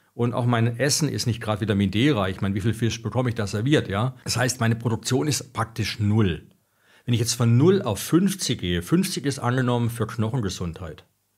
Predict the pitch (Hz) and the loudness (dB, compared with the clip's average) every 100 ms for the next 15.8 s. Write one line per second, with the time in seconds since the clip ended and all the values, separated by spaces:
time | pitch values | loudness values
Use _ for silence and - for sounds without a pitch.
0 | _ _ 135 131 - 92 87 104 95 90 | _ _ -2 -2 -4 -4 -2 0 0 0
1 | 95 92 87 80 92 85 - 80 - _ | -2 -2 -2 -6 -8 -10 -10 -14 -16 _
2 | _ _ 113 - 117 139 202 151 - 165 | _ _ -4 2 4 4 4 0 0 0
3 | 190 - 123 90 87 87 - 120 - 117 | 0 -2 -6 -4 -4 -4 -6 -6 -2 -4
4 | 104 120 123 113 - 185 196 - 156 - | -2 -4 -4 -6 -2 0 0 -4 -6 -4
5 | 120 120 135 - 135 127 - 101 117 147 | -2 0 -2 -2 -2 -2 -6 -4 -2 0
6 | 135 87 80 85 - _ - 120 - 113 | 2 0 -4 -14 -20 _ -2 -2 2 2
7 | 107 101 - 151 151 - 85 - _ _ | 2 0 0 0 0 -2 -8 -14 _ _
8 | _ - 113 113 120 110 - 160 82 - | _ 2 2 2 -2 0 2 2 0 -6
9 | _ 127 113 - 143 - 175 175 123 87 | _ 2 2 0 2 2 2 0 -2 0
10 | 110 95 139 - 131 120 117 - - 160 | -2 0 -4 -4 -2 -2 -2 -14 -4 0
11 | 175 175 151 - 123 110 120 151 135 - | 0 -2 -4 -4 -2 0 0 0 -4 -8
12 | - 107 156 170 - 123 120 117 - - | -8 0 2 2 -2 0 0 0 -2 -10
13 | - 156 175 180 - 143 135 131 120 120 | -8 0 0 0 -2 0 0 -2 -4 -4
14 | - - 156 175 131 90 113 101 - 127 | -6 -4 -4 0 -2 -2 -6 -6 -6 -8
15 | - 170 180 151 - 92 90 | -2 0 2 0 -2 -4 -4